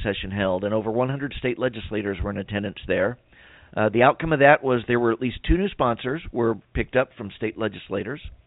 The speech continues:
There were a lot of, a number of private meetings with Mark Meckler, Mike Farris, Rob Natelson was there, and with Senator and our senior advisor, Tom Coburn. So some great opportunities there for the state legislators to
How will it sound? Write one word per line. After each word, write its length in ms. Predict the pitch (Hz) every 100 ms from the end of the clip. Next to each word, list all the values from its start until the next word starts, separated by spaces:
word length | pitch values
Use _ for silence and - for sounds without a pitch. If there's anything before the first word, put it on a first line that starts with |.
| - - - - _ -
There 160 | 117
were 140 | 117 113
a 60 |
lot 240 | 113 110 139
of, 80 | 143
a 100 | 113
number 300 | 117 160 147
of 100 | 117
private 340 | - 123 120 110
meetings 380 | 123 127 131 127 -
with 200 | 107 104
Mark 260 | 107 117 -
Meckler, 520 | 123 135 - 143 143 135 - -
Mike 220 | - 123 -
Farris, 340 | - 127 135 131 -
Rob 280 | 117 123 113
Natelson 460 | 120 131 - 127
was 120 | 127 110
there, 320 | 127 131 131
and 340 | 127 113 117 120
with 120 | 117 -
Senator 480 | 127 123 120 120 117
and 260 | - 107
our 140 | 104 101 120
senior 180 | 113
advisor, 400 | 107 104 110 113
Tom 320 | 113 - 110 110
Coburn. 480 | 117 117 131 139 143 _ - - - _ - - -
So 300 | 123 113 73 -
some 140 | 117
great 220 | 104 131 143
opportunities 640 | 120 - - 120 117 117 98
there 180 | 113 110
for 140 | -
the 100 | 101 95
state 200 | 117 -
legislators 640 | 113 107 - 107 104 104 -
to 240 | 101 95